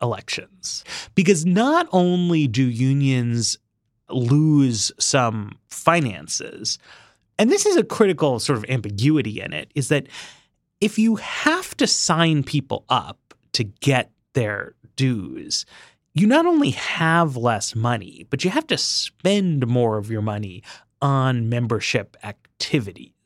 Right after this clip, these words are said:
right? It's a, it's a, it's a flywheel, right? Where, like, the union's main thing has to be drumming up support for itself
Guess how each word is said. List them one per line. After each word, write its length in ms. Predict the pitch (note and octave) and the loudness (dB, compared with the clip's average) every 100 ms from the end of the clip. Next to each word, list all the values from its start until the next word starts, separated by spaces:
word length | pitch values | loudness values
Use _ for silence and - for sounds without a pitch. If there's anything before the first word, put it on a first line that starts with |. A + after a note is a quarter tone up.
| - | -4
right? 280 | C#3+ B2+ B2+ - | 0 0 0 0
It's 200 | F#3+ E3+ | 2 4
a, 280 | C#3+ B2+ | 4 4
it's 140 | C#3+ - | 0 0
a, 180 | C#3 C#3+ | -2 -2
it's 140 | C#3 | -2
a 60 | D3 | -2
flywheel, 720 | - A#3+ F#3+ A2 G#2 - - | 2 4 4 0 -4 -6 -2
right? 260 | C3+ B2 C#3+ | 0 0 0
Where, 140 | C#3+ | 2
like, 220 | C3+ C3 - - - | 2 0 -4 -12 -2
the 140 | C3+ | 0
union's 640 | D3+ G3 A#3 G#3 F3 D3 A#2+ | 4 4 4 4 4 4 2
main 580 | B2+ D3 E3 E3 C#3+ A#2+ | 4 4 4 4 2 0
thing 520 | - C#3 C#3 D3 D#3 | -2 -2 0 -2 -2
has 320 | - C3 - | 0 -2 -2
to 80 | B2 | -2
be 160 | A2 | -2
drumming 500 | G#2 G#2 B2+ B2 A#2 | -4 -2 0 0 0
up 220 | A2+ - - | -2 -4 -6
support 520 | B2+ - B2+ G#2+ - | -4 -4 -4 -4 -8
for 300 | - B2+ G2+ | -4 -2 -2
itself 800 | G#2 - - - A#2 E2 - | -8 -6 -4 -2 -2 -6 -16